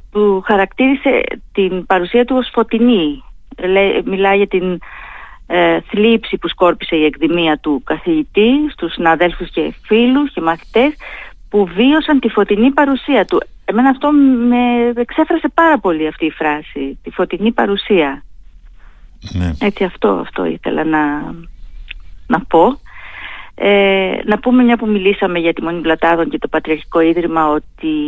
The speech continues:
Speaker 1: ε, έχει, δεν ξέρω αν έχει ήδη κυκλοφορήσει ή αν θα κυκλοφορήσει αυτές τις μέρες, μια καινούρια έκδοση, ένα μνημειώδες, όπως χαρακτηρίζεται, έργο του, με την ανέκδοτη βυζαντινή υμνογραφία της Μεγάλης Εβδομάδος.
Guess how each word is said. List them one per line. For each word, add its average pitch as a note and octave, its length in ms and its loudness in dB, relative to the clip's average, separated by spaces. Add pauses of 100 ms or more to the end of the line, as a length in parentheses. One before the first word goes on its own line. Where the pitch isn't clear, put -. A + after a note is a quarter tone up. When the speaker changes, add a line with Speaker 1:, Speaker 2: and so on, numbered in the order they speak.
(600)
Speaker 1:
ε, E3 340 0 (180)
έχει, G#3 520 0
δεν - 120 -2
ξέρω A#3 160 2
αν A3 60 2
έχει A3 320 0
ήδη A#3 300 2
κυκλοφορήσει F#3+ 720 0
ή G#3 60 4
αν G3 180 0
θα G3 60 -4
κυκλοφορήσει F3+ 500 -2
αυτές F#3+ 280 -2
τις F3+ 160 -8
μέρες, F3 480 2 (720)
μια F#3+ 160 0
καινούρια F#3 720 2
έκδοση, G3 540 2
ένα F3+ 120 -4
μνημειώδες, F3+ 760 0
όπως - 200 -8
χαρακτηρίζεται, F3 640 0
έργο E3+ 240 2
του, D#3+ 320 0
με F3+ 100 -2
την E3 180 -2
ανέκδοτη F#3+ 520 0
βυζαντινή D#3+ 480 -2
υμνογραφία F3+ 520 0
της - 100 -8
Μεγάλης G3 380 -2
Εβδομάδος. G#3+ 580 2